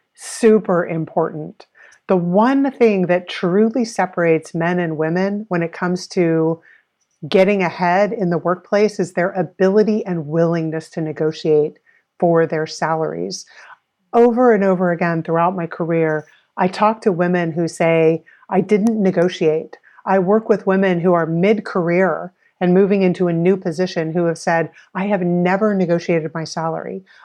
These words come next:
I feel like I should just accept what they offer me, and I should be grateful for it." And let me be clear, Mary, to everyone out there listening, you could be grateful and still negotiate your salary. And by doing so, you are resetting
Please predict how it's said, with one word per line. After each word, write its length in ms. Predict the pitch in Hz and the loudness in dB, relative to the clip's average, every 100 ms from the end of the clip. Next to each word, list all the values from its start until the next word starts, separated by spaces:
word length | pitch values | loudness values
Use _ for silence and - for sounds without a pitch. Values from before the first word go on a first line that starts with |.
| - | -4
I 120 | 190 | -4
feel 320 | 190 226 247 | 0 2 4
like 240 | 226 202 196 | 4 2 -2
I 20 | |
should 160 | 185 | -6
just 200 | - 185 | -6 -4
accept 500 | 180 - - 196 196 | -4 -4 -2 -2 -2
what 140 | 196 190 | -4 -2
they 100 | 175 | -2
offer 380 | 175 170 - 190 | -2 -4 -2 -2
me, 280 | 208 214 - - | 0 -2 -6 -10
and 100 | 190 | -2
I 60 | 190 | 0
should 180 | 185 180 | 0 -2
be 80 | 180 | -2
grateful 640 | - 160 170 220 - 151 - | -4 -2 0 -2 -4 -8 -8
for 180 | 76 | -8
it." 240 | 78 - - _ - - | -8 -10 -18 _ -12 -4
And 100 | 202 | -2
let 140 | 269 | 0
me 80 | 330 | 2
be 160 | 240 214 | 2 2
clear, 320 | - 220 226 | 4 4 4
Mary, 360 | 175 170 180 180 | 4 4 2 0
to 200 | - 208 | -2 0
everyone 400 | 220 220 220 190 | 2 2 2 2
out 160 | 175 175 | 0 -2
there 160 | 175 170 | 0 0
listening, 420 | 180 180 165 160 _ _ | 0 -2 -4 -6 _ _
you 240 | 180 247 | 0 2
could 160 | 269 240 | 2 0
be 100 | 190 | 0
grateful 680 | 160 175 214 - 214 214 214 _ _ - | 0 0 0 0 2 2 -2 _ _ -2
and 640 | 240 247 220 170 160 190 | 2 2 2 0 -4 -8
still 540 | - - 185 170 170 190 | -12 0 2 4 2 0
negotiate 480 | 180 175 170 165 | -2 0 0 -2
your 140 | 170 165 | -2 -4
salary. 580 | 170 165 175 - 202 190 - - - | -4 -2 -2 -4 -4 -8 -20 -14 -4
And 100 | 190 | 0
by 160 | 190 | 2
doing 480 | 190 190 254 311 277 | 0 0 2 2 0
so, 520 | - 190 180 170 180 196 | 0 2 2 2 2 2
you 140 | 220 | 4
are 280 | 233 240 226 | 6 6 4
resetting 1200 | 196 160 190 226 233 - - 175 185 190 208 214 | 0 -2 0 0 0 -4 -2 0 2 0 0 -4